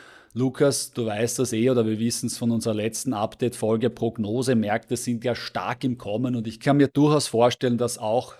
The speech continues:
in dieser Hinsicht bald noch mehr kommt. Denn auch in der Kryptowelt ist die Futahi nicht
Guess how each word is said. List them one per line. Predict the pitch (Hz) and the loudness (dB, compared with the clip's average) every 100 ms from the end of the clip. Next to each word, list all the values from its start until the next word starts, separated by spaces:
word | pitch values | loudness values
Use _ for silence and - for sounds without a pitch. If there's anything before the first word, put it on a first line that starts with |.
| _ - | _ 0
in | 120 120 | 0 2
dieser | 135 143 123 | 0 4 4
Hinsicht | 120 117 120 113 - | 4 2 0 -4 -6
bald | 101 101 110 - - | -4 -2 -4 -8 -10
noch | 104 104 - - | -4 -4 -6 -12
mehr | 98 98 110 127 | -10 -2 2 2
kommt. | - 101 87 85 - - - _ _ _ | 2 -4 -4 -12 -16 -18 -18 _ _ _
Denn | 113 131 170 165 - _ | 4 4 4 0 -8 _
auch | 117 123 151 - - | 2 6 6 2 -4
in | 131 | -2
der | 127 123 | 0 -2
Kryptowelt | - 147 170 - 123 110 107 120 - | -2 0 0 2 0 0 0 -2 -2
ist | 127 - - - _ _ | -4 -4 -8 -16 _ _
die | 120 101 | -4 -4
Futahi | - 139 - 131 123 - 139 156 117 117 | -10 -14 0 2 2 -4 -2 -2 -4 -2
nicht | 135 156 - | 0 -2 -8